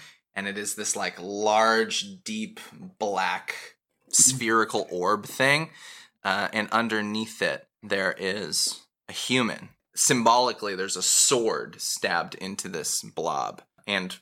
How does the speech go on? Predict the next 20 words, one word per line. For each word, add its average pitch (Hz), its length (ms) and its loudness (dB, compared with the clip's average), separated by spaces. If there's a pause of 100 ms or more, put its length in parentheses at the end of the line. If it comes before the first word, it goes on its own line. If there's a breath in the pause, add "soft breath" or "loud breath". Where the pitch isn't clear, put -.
(120)
running 117 500 2
through 120 420 0
the 110 80 -2
human, 104 560 -4
and 92 100 -6
it 87 140 -6
looks 104 280 -4
like 101 240 0
they 98 160 0
are, 98 160 2
like, 82 360 -4 (400 soft breath)
decrepit 104 840 2
and, 98 220 -6
like, 90 340 -6 (380)
getting 104 320 2
punished 107 560 0
and, 104 100 -4
like, 90 200 -4
sort 107 260 2
of 98 160 -6